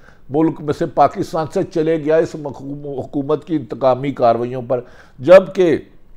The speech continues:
दो हज़ार बाईस में मौजूदा हुकूमत के आने के बाद, पीडीएम की हुकूमत के बाद, जब कानून को बुलडोज किया गया, सात लाख पैंसठ हज़ार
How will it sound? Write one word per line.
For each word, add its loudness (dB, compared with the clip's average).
दो 4
हज़ार 8
बाईस 4
में -4
मौजूदा 4
हुकूमत 0
के -6
आने 0
के -2
बाद, 2
पीडीएम -4
की -4
हुकूमत -6
के -4
बाद, 0
जब 2
कानून 0
को -6
बुलडोज 4
किया 4
गया, 4
सात 6
लाख 2
पैंसठ -2
हज़ार 2